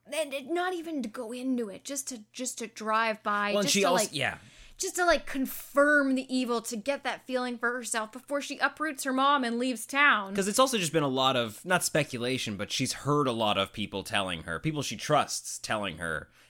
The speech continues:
Speaker 2: uh, what is happening. She hasn't really seen it with her own eyes yet.
Speaker 1: Yeah, and she just wants to experience the evil firsthand, just to kinda, like,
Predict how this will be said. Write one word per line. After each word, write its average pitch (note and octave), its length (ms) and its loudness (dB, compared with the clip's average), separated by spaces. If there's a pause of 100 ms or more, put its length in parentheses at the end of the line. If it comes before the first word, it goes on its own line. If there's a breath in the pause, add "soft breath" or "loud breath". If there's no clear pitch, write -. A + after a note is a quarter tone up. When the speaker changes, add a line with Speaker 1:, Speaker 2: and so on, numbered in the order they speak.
Speaker 2:
uh, D2+ 280 -4
what G2 260 -2
is E2+ 140 -8
happening. D#2 500 -6
She - 100 -8
hasn't A2+ 140 -4
really G2 140 -6
seen A2 280 -4
it F#2 40 -2
with F2+ 140 -6
her F2+ 100 -6
own E2+ 100 -6
eyes E2+ 340 -4
yet. F4+ 120 0
Speaker 1:
Yeah, A4 320 4
and C#4 100 -4
she D#4 140 -4
just E4+ 200 -2
wants D#4+ 380 -6
to C#4+ 400 -6 (920 loud breath)
experience D4 540 0
the B3+ 200 -8
evil A#3+ 180 -2
firsthand, A#3 580 -2
just B3+ 180 -4
to C#4+ 40 -6
kinda, B3+ 280 -2
like, A3 240 -2